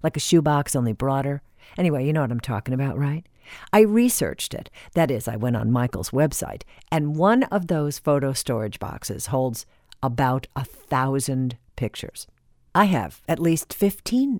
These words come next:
of those storage boxes. And I thought, since I've been such a failure at purging or even paring back the excess I have in my own closets, drawers, and under the futon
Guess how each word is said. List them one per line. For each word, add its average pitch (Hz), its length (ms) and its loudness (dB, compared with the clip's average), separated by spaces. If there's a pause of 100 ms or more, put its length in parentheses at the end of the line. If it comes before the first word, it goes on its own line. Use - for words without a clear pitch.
of 123 80 -8
those 101 220 -8
storage 71 360 -14
boxes. - 540 -14 (680)
And 170 140 4
I 170 140 4
thought, 139 260 2
since 139 220 0
I've 135 160 0
been 139 120 -2
such 123 240 4
a 143 60 -2
failure 123 460 2
at - 100 -8
purging 120 480 -2
or 120 160 -2
even 110 280 -6
paring 127 500 -2
back 117 260 -4
the 98 160 -6
excess - 480 -4
I 117 120 -4
have 117 220 -4
in 135 80 -2
my 131 220 -2
own 123 220 -4
closets, 107 560 -8
drawers, 117 440 -2
and 113 200 -2 (280)
under 139 220 -2
the 107 80 -6
futon 120 640 -4